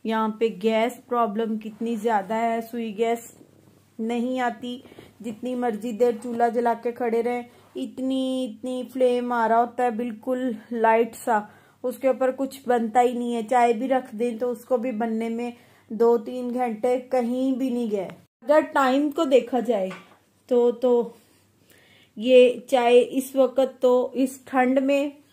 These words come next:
और इस वक्त ये चाय नेमत से कम नहीं है।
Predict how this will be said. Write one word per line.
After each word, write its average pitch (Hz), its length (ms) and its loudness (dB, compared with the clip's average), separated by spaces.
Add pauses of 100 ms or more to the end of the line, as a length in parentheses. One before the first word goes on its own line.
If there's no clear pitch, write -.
(360)
और 220 160 0
इस 277 320 -4
वक्त 233 460 -4
ये 233 160 -4
चाय 233 560 0
नेमत 240 880 -2
से 269 100 0
कम 240 320 -2
नहीं 233 540 -6
है। 180 160 -10